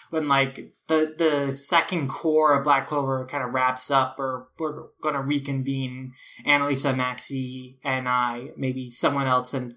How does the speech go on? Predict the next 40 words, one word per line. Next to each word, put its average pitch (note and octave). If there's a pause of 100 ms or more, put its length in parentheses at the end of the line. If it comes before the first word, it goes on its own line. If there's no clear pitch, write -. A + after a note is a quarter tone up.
(100)
we'll, C3+ (180)
you D3+
know, C#3+
talk C#3
about, C3+
like, A#2+ (320)
the E3
anime C#3
up B2+
to C3+
that C3
point, B2
and C3
then B2+
maybe C3+
do C3
another C3
one B2
when B2
the A#2+
show C3
is A#2+
over, B2 (180)
another C3+
six C#3
months B2+
later. B2+ (500)
But, E3
yeah, F3
I D3+
mean, E3 (500)
these C#4
are C4+
all G3
people D3+
that, C#3+
you D3+
know, C3+ (160)
we D3+
want C#3